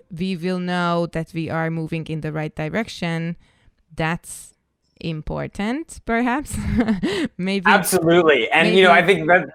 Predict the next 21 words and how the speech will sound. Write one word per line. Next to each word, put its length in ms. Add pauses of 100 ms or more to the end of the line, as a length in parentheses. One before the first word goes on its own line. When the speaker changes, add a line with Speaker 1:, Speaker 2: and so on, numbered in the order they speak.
(220)
Speaker 2:
yeah, 260
I, 380
I 100
think 220
we 120
would 160
all 200
say 160
that's 180
what 100
makes 200
software 320
engineering 380
so 220
hard, 340
is 160
that 320 (420)
it's 180
a 60
balance, 520
right? 280